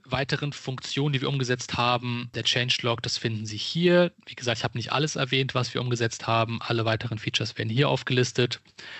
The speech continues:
Und, äh, falls Sie irgendwelche Fragen haben sollten, gerne einfach am Helpdesk nochmal ein Ticket erstellen bezüglich Update oder bezüglich gezeigter Funktion.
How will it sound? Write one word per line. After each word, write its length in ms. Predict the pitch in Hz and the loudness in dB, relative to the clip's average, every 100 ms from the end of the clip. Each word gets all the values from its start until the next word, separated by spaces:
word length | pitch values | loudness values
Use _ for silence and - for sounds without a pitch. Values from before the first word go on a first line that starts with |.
| - - | -16 -4
Und, 400 | - 117 117 - | 2 4 2 0
äh, 240 | 117 113 | 0 -2
falls 300 | 107 139 123 | 0 0 0
Sie 40 | 120 | 0
irgendwelche 280 | 120 113 | 0 -2
Fragen 440 | - - 110 117 113 | -2 0 2 2 2
haben 240 | 110 107 | 0 0
sollten, 460 | 107 107 110 - 113 | 0 2 0 -2 -4
gerne 340 | - 139 156 | 2 4 4
einfach 440 | 127 139 - 120 120 | 4 2 2 0 0
am 120 | 110 | 0
Helpdesk 560 | 135 151 - 123 - | 0 0 2 0 0
nochmal 300 | 120 110 113 | -4 -2 0
ein 80 | 107 | 0
Ticket 260 | 147 - 123 | 0 0 0
erstellen 600 | 110 - 117 117 117 113 | 0 0 2 2 0 -4
bezüglich 440 | - - - - 120 | -8 -4 -4 -2 -2
Update 440 | - - 117 117 | -4 -2 0 0
oder 140 | 117 107 | -2 -2
bezüglich 400 | 113 - - - | -2 -4 -4 -4
gezeigter 380 | - 113 113 | -4 -4 -4
Funktion. 560 | 110 110 - 120 120 | -4 -6 0 2 2